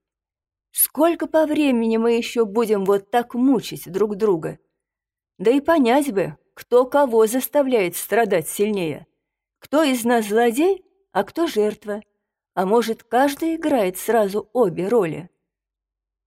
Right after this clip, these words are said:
И какова роль Киарона? Что у него на сердце? Смятение, как у меня? Или космический вакуум, непроницаемая пустота? Его мысли не прочесть,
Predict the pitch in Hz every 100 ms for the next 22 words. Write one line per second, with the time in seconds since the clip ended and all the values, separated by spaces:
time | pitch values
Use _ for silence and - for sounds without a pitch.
0 | - 175 180 175 180 226 202 208 202 -
1 | 160 156 180 214 226 226 - _ _ _
2 | _ - - 240 277 285 302 330 285 175
3 | 170 - 151 143 - 165 _ _ _ -
4 | - 226 233 180 185 226 254 254 247 233
5 | 233 226 233 233 233 233 _ _ _ _
6 | - 151 214 226 269 - 294 277 269 277
7 | 269 285 214 - 156 143 147 _ _ _
8 | 160 170 175 214 247 302 262 208 196 196
9 | 240 - 269 269 170 160 - _ _ _
10 | _ _ _ _ _ _ - 185 233 285
11 | 339 214 254 - 240 220 233 240 233 175
12 | 185 185 - -